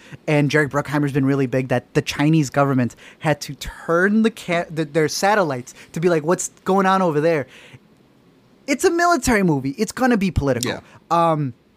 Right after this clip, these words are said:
Speaker 1: I do think it's important to note it out. I, I think things can be two things at once.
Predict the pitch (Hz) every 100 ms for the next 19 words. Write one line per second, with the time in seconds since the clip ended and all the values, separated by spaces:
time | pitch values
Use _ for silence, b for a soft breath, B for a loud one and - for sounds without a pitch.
0 | - 196 262 247 220 196 208 208 196 196
1 | 170 185 - _ - 156 143 143 190 170
2 | _ - 165 143 151 151 147 123 _ _
3 | _ _ _ _ _ _ - 190 - 175
4 | 165 - 147 131 123 107 -